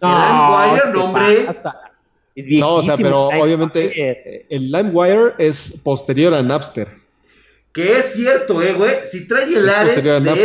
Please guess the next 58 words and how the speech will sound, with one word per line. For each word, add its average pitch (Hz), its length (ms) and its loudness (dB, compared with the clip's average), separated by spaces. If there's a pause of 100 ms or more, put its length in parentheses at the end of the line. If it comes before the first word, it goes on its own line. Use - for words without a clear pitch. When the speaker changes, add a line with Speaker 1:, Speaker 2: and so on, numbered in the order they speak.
(140)
Speaker 2:
ese 220 100 2
Speaker 3:
porque 196 240 -2
Speaker 2:
entonces, 170 160 2
Speaker 3:
Napster 202 260 0
es 185 140 0
el 175 140 -10
que 151 100 -2
revolucionó 123 420 -4 (200)
Speaker 2:
tenemos 127 80 0
Speaker 3:
y 120 60 -2
Speaker 2:
los 120 60 0
Speaker 3:
luego 143 200 2
el - 60 2
Speaker 2:
planos 247 180 2 (120)
del 196 120 0
Área 214 120 2
Speaker 3:
LimeWire 151 120 2
sale 151 120 2
Speaker 2:
cincuenta 131 300 -4
y 165 100 -2
uno, 233 200 -2
Speaker 3:
con 170 80 -4
Speaker 2:
¿eh? - 20 4
Speaker 1:
Después 208 300 2
fue 143 100 0
Speaker 3:
Casa 240 80 2
y 226 160 2
todo. 220 100 -10
Speaker 1:
LimeWire 214 340 0
y 185 100 0
después 160 480 2
fue 170 200 2
Ares. 180 440 0 (100)
Después 139 460 -4
fue 131 200 -4
Ares. 135 460 -4 (180)
Speaker 2:
Si - 360 -16
Speaker 3:
Sí. - 80 -10
Speaker 2:
trae 269 320 -2
el 202 100 2
Ares, 196 680 -2
si 165 220 -14
trae 233 280 -4
el 220 80 4
Ares, 214 420 -2
es 196 120 -8
posible 208 360 -4
que 170 120 -8
tengamos 175 480 -8
ahí 160 140 -4
los 180 120 -8
planos 175 340 -8
del 139 140 -2
Área 160 260 -4
cincuenta 117 440 -12
y 127 100 -8
uno, 160 180 -8
güey. 95 160 -14